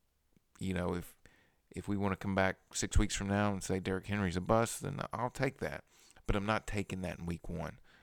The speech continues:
nor am I entertaining Saquon Barkley as back after one performance in week one. So,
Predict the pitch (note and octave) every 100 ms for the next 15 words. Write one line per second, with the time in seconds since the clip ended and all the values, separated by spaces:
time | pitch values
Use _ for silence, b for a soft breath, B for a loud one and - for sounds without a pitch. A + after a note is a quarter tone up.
0 | B F#2+ G2 F#2+ F2+ F2 F2+ E2+ F2 E2+
1 | D#2+ - F2 D#2+ D#2+ E2 E2 E2+ - E2
2 | D#2 D2+ - D2 D2+ - - B B B
3 | - - D#2+ D#2 E2+ E2 - - D#2+ -
4 | - D#2 D#2 - D2+ C#2+ C#2 _ _ _
5 | _ _ _ _ _ _ _ _ _ _
6 | _ _ - - B B B B B B
7 | B B B - - - - C3 B2